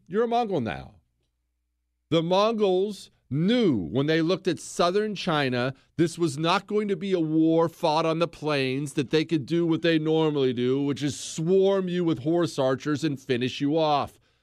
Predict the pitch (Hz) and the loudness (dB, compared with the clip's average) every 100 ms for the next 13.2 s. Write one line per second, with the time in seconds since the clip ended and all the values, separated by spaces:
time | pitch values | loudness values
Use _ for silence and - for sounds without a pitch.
0 | _ _ 160 165 175 190 190 175 180 165 | _ _ 0 2 -2 -2 0 0 0 -2
1 | 170 160 - 165 160 156 143 139 170 147 | -4 -6 0 2 2 0 -2 0 0 0
2 | 127 90 - - _ 120 139 160 160 - | -2 -4 -10 -20 _ -2 2 2 2 -2
3 | 104 80 - - _ 110 113 170 165 135 | -6 -6 -12 -20 _ -6 0 2 2 -2
4 | 87 69 _ _ 139 156 165 107 139 160 | -2 -6 _ _ 0 2 0 0 0 2
5 | 160 143 160 175 147 143 143 147 143 - | 2 2 2 0 -2 0 2 0 -2 -4
6 | - 180 151 117 85 82 87 151 131 160 | 0 0 0 -8 -6 -8 -2 -2 2 2
7 | 175 190 196 180 208 214 226 _ _ _ | 2 0 0 0 -2 -4 -6 _ _ _
8 | 165 170 165 208 202 220 240 240 196 208 | 2 2 0 2 4 4 2 0 2 2
9 | 185 156 151 180 - _ _ _ _ _ | 4 4 2 -2 -8 _ _ _ _ _
10 | _ _ - 165 165 185 170 208 214 - | _ _ -2 -2 2 0 0 -2 -2 0
11 | 269 294 _ 240 202 - 196 175 170 - | 0 0 _ -2 -2 2 0 2 -2 -2
12 | 190 170 160 147 143 147 147 139 156 151 | 0 2 0 2 2 4 2 -2 0 0
13 | 175 | -2